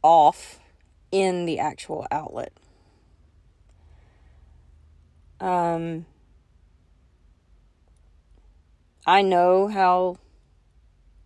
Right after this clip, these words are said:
lucky we were. I know it could have been much worse. He walked away scared to death with a tiny,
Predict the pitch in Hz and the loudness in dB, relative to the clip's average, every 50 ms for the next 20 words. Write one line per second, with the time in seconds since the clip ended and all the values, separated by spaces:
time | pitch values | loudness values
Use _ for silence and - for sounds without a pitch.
0 | _ _ _ _ _ _ _ _ _ _ _ _ - 170 175 170 175 - - 185 | _ _ _ _ _ _ _ _ _ _ _ _ -12 -6 -4 -4 -4 -4 -6 -6
1 | 185 185 190 190 190 185 170 170 165 180 202 220 - _ _ _ _ _ _ _ | -4 -2 -2 -2 -2 -2 -2 -2 0 0 -2 -4 -6 _ _ _ _ _ _ _
2 | _ _ _ _ _ _ _ _ _ _ _ _ _ _ _ _ - - 151 156 | _ _ _ _ _ _ _ _ _ _ _ _ _ _ _ _ -18 -12 -8 -6
3 | 156 156 160 160 170 170 170 160 151 - - 175 170 165 160 160 170 165 160 156 | -6 -4 -4 -2 -2 0 -2 -2 -4 -4 -4 -4 -4 -4 -4 -4 -4 -4 -4 -4
4 | 156 160 156 156 139 - - - 156 170 226 247 - - - - - _ _ _ | -6 -4 -4 -4 -4 -6 -6 -6 -4 -4 -4 -6 -8 -12 -14 -14 -16 _ _ _
5 | _ _ _ _ _ _ - - _ _ _ _ _ - - - _ _ _ _ | _ _ _ _ _ _ -20 -20 _ _ _ _ _ -20 -20 -20 _ _ _ _
6 | _ - - - - 185 180 170 165 175 170 165 165 - 175 156 156 165 160 160 | _ -20 -14 -6 -4 -2 0 2 4 4 4 4 2 0 -4 -4 -2 0 0 0
7 | 160 165 156 - - - 180 170 170 170 170 - 175 156 170 165 156 165 175 175 | 0 0 -2 -6 -8 -6 -4 -2 -2 -4 -4 -6 -6 -2 0 2 2 2 0 -2
8 | - - 185 175 170 - 160 151 - - - - - - 190 185 185 196 202 214 | -6 -12 -12 -10 -8 -8 -8 -10 -10 -12 -16 -14 -8 -4 -2 0 0 0 0 0
9 | 220 226 226 233 233 233 233 233 214 | -2 0 0 0 -2 -2 -2 -4 -6